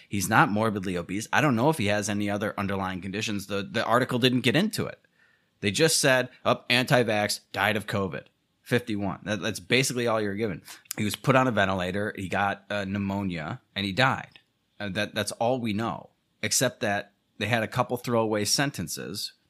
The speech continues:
One being he was actually vaccinated, <laughs> even though he was so anti-vaccine. And two,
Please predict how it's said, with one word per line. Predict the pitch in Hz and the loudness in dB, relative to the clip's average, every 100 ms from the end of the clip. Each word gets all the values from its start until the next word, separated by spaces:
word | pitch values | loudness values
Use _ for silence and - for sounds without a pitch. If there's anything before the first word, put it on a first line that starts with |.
| _ _ | _ _
One | - 92 101 92 104 | -12 -6 -4 -4 -4
being | 98 87 90 101 - - | -4 -6 -4 -8 -10 -8
he | 110 | -6
was | 110 113 | -2 2
actually | 117 - 107 | 2 2 0
vaccinated, | 95 104 104 - 101 85 104 - 107 - - | 2 2 2 0 0 -2 -2 -2 -2 -6 -20
<laughs> | - | -8
even | 107 95 98 | -4 -2 -2
though | 104 | -2
he | 95 92 | -2 -4
was | 87 | -2
so | - 127 - - | 2 2 2 0
anti-vaccine. | 107 113 - 104 90 85 87 82 - 110 101 - - _ _ _ _ _ _ - | 2 2 4 2 2 -2 -4 -4 -4 -4 -6 -10 -20 _ _ _ _ _ _ -6
And | 98 95 - | -4 -6 -6
two, | - 185 160 85 71 | 0 2 2 0 -8